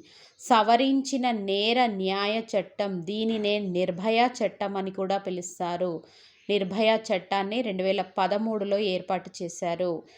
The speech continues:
నెక్స్ట్ వన్, వివాహిత ముస్లిం మహిళ వివాహక హక్కుల చట్టం లేదా దీనినే ట్రిపుల్ తలాక్ నిరోధక చట్టం అని కూడా పిలుస్తారు. ఇది టూ థౌజండ్ నైన్లో ఏర్పడింది. లాస్ట్ వన్, సరోగసీ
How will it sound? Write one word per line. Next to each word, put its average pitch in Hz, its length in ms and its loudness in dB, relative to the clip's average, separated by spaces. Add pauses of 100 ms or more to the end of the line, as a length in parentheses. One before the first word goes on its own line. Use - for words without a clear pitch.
(320)
నెక్స్ట్ 214 360 0
వన్, 220 140 0 (140)
వివాహిత 269 560 4 (160)
ముస్లిం 247 400 -2 (160)
మహిళ 185 280 -2 (220)
వివాహక 208 580 -2 (640)
హక్కుల 262 460 2 (140)
చట్టం 220 400 -2 (120)
లేదా 190 240 2 (140)
దీనినే 214 360 0 (120)
ట్రిపుల్ 262 320 4 (100)
తలాక్ 220 560 2
నిరోధక 214 440 -2 (160)
చట్టం 196 360 -2 (160)
అని 185 220 -4
కూడా 196 260 -2
పిలుస్తారు. 190 600 -4
ఇది 196 140 -4 (100)
టూ 190 80 -4 (100)
థౌజండ్ 180 360 -2 (100)
నైన్లో 180 480 -2
ఏర్పడింది. 175 580 -4 (600)
లాస్ట్ 254 420 4
వన్, 226 160 -2 (140)
సరోగసీ 262 680 4